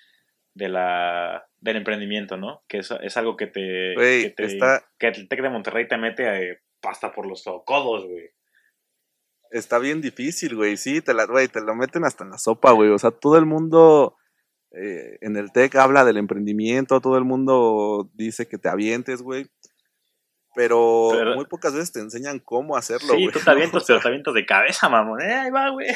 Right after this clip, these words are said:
Speaker 2: A huevo.
Speaker 1: Como Ralph en Los
Speaker 2: <laughs>
Speaker 1: Simpson, güey, y de cabeza contra el ventanal, güey. <laughs>
Speaker 2: A huevo, a huevo, soy un ladrillo.
Speaker 1: A huevo. <laughs>
Speaker 2: Güey, es que yo, yo me acuerdo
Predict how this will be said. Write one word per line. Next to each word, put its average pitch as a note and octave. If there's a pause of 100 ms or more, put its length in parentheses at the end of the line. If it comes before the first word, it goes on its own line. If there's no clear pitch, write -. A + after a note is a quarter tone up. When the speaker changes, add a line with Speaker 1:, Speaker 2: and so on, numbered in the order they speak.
(680)
Speaker 2:
A G#2
huevo. A2+
Speaker 1:
Como A2+
Ralph D3
en C#3+
Los B2+
Speaker 2:
<laughs> -
Speaker 1:
Simpson, C#3
güey, G#2+
y D#3
de D#3
cabeza C#3+
contra A2
el G2+
ventanal, A2+
güey. G#2 (140)
<laughs> - (480)
Speaker 2:
A A2+
huevo, A2+
a G#2
huevo, G#2+
soy C3
un C3
ladrillo. G#2+
Speaker 1:
A G#2+
huevo. C3
<laughs> - (1500)
Speaker 2:
Güey, C#3
es C#3+
que E3+ (640)
yo, C3
yo C3
me D#3+
acuerdo D3